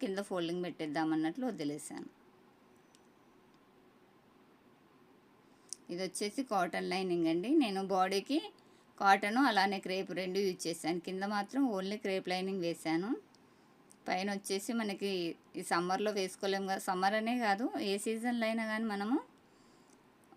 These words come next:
క్రేప్ క్లాత్ అంటే మనకి స్వెట్ వస్తే ఇబ్బందిగా ఉంటుంది కదా, దానికోసం కాటన్ కూడా వేశాను. ఇది వచ్చేసి ఫ్రాక్ లెంత్ పద్నాలుగు ఇంచులు, దానికి వన్ ఇంచ్ ఖర్చు యాడ్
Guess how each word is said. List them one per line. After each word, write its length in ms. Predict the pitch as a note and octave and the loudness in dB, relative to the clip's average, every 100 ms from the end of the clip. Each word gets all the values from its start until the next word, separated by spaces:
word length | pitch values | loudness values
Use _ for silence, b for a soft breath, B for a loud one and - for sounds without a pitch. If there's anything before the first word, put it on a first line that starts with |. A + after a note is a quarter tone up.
| - - D#3+ | -20 -10 2
క్రేప్ 240 | G#3 G#3+ | 2 4
క్లాత్ 240 | A3+ G#3+ G#3+ | 4 4 2
అంటే 120 | G#3 C4+ | 0 2
మనకి 280 | B3+ G3+ F#3+ F3+ F3+ F3+ | 2 2 -2 0 -2 -2
స్వెట్ 260 | G3+ - A3 | -4 -2 -2
వస్తే 260 | G#3+ A#3 A3 F#3 - - | 0 0 2 0 -2 -8
ఇబ్బందిగా 400 | D#3 G3+ G#3 G#3 G3+ | -4 -2 0 0 -2
ఉంటుంది 240 | F#3 F3+ F#3 | -4 -4 -2
కదా, 140 | B3 F4+ C#4+ | 0 0 2
దానికోసం 460 | A3 G3+ G#3+ G#3+ C4+ D4 | 0 -2 -4 -4 -2 2
కాటన్ 320 | A3 G3+ G3 F#3 | 4 4 4 -2
కూడా 120 | F#3+ D#3+ | -2 -4
వేశాను. 400 | C#3 - - - - - - - - - - - - _ - - - - - - | -6 -10 -12 -14 -18 -20 -20 -20 -20 -20 -20 -20 -20 _ -20 -20 -20 -20 -20 -12
ఇది 100 | C4 E3+ | -8 -8
వచ్చేసి 360 | - F#3+ F#3+ C#4+ | -6 -8 -4 -6
ఫ్రాక్ 300 | - F#3 F3 F3 | 0 0 0 -2
లెంత్ 300 | D#3+ D#3 G3+ B3 D#4 | -2 -4 -2 -2 0
పద్నాలుగు 440 | E3+ E3 F3 E3+ F3+ | -2 -2 -2 -2 -2
ఇంచులు, 240 | F3 A3 A#3 G#3 | -6 -6 -2 0
దానికి 220 | F#3 E3 | 0 -2
వన్ 120 | E3+ E3+ | -2 -2
ఇంచ్ 140 | F#3+ G#3 | -2 -4
ఖర్చు 220 | D#3+ - | -4 0
యాడ్ 160 | D#3+ D3 | 0 0